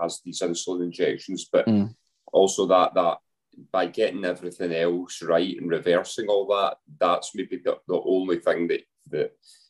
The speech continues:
Speaker 1: they would, they would need to do and, and improve their, their, their physique and their quality of their com-, their, the health of their skin, their, their hair,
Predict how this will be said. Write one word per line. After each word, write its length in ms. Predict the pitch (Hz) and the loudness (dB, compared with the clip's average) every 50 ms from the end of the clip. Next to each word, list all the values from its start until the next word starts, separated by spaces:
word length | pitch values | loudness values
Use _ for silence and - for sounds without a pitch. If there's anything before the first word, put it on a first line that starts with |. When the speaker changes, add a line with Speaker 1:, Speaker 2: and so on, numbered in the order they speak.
| _ _ _ - | _ _ _ -2
Speaker 1:
they 80 | 90 | -2
would, 180 | 82 82 80 - _ _ - | 0 0 -4 -8 _ _ 2
they 80 | 95 | 2
would 220 | 85 85 85 - 90 | 4 4 2 2 2
need 240 | 90 87 85 - | 0 0 0 0
to 100 | - - | 0 0
do 380 | 85 87 90 90 90 95 98 98 _ _ _ - | 2 6 6 8 8 6 4 0 _ _ _ 0
and, 320 | 80 76 78 78 71 - - - | 2 2 0 -2 -6 -4 0 2
and 420 | 85 80 80 80 78 78 73 69 - - - - _ _ _ _ _ - | 4 4 4 2 0 -2 -4 -6 -10 -12 -14 -16 _ _ _ _ _ -2
improve 760 | - - 85 - - - 107 101 101 98 98 92 - - - - _ | 0 0 0 0 2 6 8 8 8 8 6 2 -2 -8 -14 -6 _
their, 300 | - 87 78 78 73 69 - - _ - - _ - | 4 6 6 6 4 2 -4 -12 _ -20 -20 _ -2
their, 320 | - 76 71 73 73 - _ | 0 2 2 2 0 -2 _
their 180 | 85 82 76 73 | -4 -2 -2 -2
physique 420 | - - 87 76 - 82 71 - | -2 -4 -6 -6 -6 -8 -10 -8
and 80 | 85 85 | -2 -2
their 120 | 82 78 | -2 -2
quality 500 | - - - 85 80 78 78 78 73 80 | -2 2 4 6 6 6 4 2 2 2
of 240 | 80 78 71 - _ _ - | 0 0 -2 -6 _ _ -6
their 120 | 80 - | -6 -6
com-, 200 | - - 73 - - _ - - - - - - - - _ _ | -4 -8 -12 -12 -14 _ -20 -20 -18 -18 -18 -18 -20 -20 _ _
their, 400 | - 85 82 78 78 76 76 71 - - - - _ _ - - - _ | 4 4 6 6 6 4 2 0 -4 -8 -18 -20 _ _ -20 -20 -20 _
the 100 | _ 90 | _ -10
health 300 | 82 85 87 90 87 - | -2 0 0 0 0 -2
of 80 | - 87 | -4 -4
their 140 | 82 82 - | -4 -4 -2
skin, 680 | - - - - 95 87 87 87 87 92 92 92 90 | -4 -8 -2 2 4 6 6 4 4 2 0 -2 0
their, 420 | 85 87 80 78 78 78 78 78 - - | 2 2 2 4 4 4 2 2 0 -2
their 140 | 82 78 71 | -4 -4 -4
hair, 500 | 82 85 85 85 85 85 85 80 80 | -2 2 2 4 4 4 2 0 0